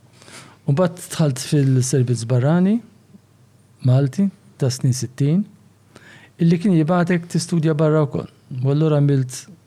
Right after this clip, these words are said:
sena, sena u nofs nistudja Pariġi, id-diplomazija. Waqt li għamilt mbagħad ħames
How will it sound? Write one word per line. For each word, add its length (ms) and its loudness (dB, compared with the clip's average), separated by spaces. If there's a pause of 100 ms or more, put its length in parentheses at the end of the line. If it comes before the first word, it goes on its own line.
(540)
sena, 280 0
sena 240 2
u 80 2
nofs 200 0
nistudja 360 0
Pariġi, 460 -6 (720)
id-diplomazija. 760 0 (1200)
Waqt 320 -4
li 80 4
għamilt 360 2
mbagħad 260 0
ħames 240 2